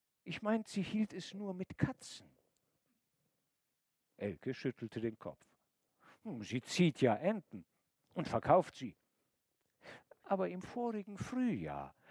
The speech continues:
als du den Angora totgeschlagen hattest, sind ihr hinten im Stall die Ratten dazwischen gekommen.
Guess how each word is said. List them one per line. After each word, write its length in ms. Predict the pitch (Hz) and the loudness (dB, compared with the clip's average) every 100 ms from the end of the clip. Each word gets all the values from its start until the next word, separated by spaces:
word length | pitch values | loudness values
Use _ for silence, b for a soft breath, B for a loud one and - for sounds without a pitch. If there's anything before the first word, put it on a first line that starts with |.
| B B | B B
als 260 | 190 - | -2 -2
du 180 | - 247 | -2 0
den 200 | 208 196 | 0 0
Angora 760 | - 175 175 220 254 202 127 113 | 0 -2 0 6 8 8 6 2
totgeschlagen 960 | - 147 117 - 120 - 107 101 98 | 0 -2 -2 -6 -8 -2 2 2 2
hattest, 380 | 98 143 240 - B B B | -2 -2 -4 -8 B B B
sind 300 | 135 185 226 | 6 6 6
ihr 220 | 160 220 | 0 2
hinten 420 | 214 147 214 - 185 | 4 2 -2 -6 -10
im 120 | 170 | -8
Stall 500 | - - 151 156 208 B B - | -2 10 12 12 8 B B -2
die 180 | 214 | 4
Ratten 540 | 226 233 269 - 247 226 | 6 8 6 2 -6 0
dazwischen 640 | 180 - - 151 - 135 | -2 -2 -2 -2 -4 -6
gekommen. 480 | 123 - 120 107 | -6 -4 -6 -6